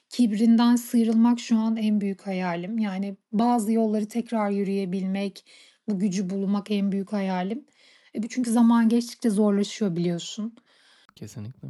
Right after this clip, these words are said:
Speaker 1: Tekrar tekrar düştüğüm bir yola girebilmeyi, ya, bir gücü bulabilmeyi hayal ediyorum şu aralar. Bunu yapabilirsem bence her şeye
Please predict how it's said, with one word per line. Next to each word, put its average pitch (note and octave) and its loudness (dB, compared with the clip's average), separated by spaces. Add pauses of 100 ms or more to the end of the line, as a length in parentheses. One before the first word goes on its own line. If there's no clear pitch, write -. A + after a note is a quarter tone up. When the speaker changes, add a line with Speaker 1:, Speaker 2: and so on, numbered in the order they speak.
Speaker 1:
Tekrar A#3+ 4
tekrar A#3 2
düştüğüm B3 2
bir A3+ 6
yola A3+ 6
girebilmeyi, G#3+ 4
ya, A#3 0
bir G3 -2
gücü G#3+ 0
bulabilmeyi G#3+ 2
hayal F#3 0
ediyorum D#3+ -6
şu G3 -4
aralar. F3 -4 (560)
Bunu C#4 0
yapabilirsem A#3 2
bence A3 2
her A3 0
şeye G3+ -2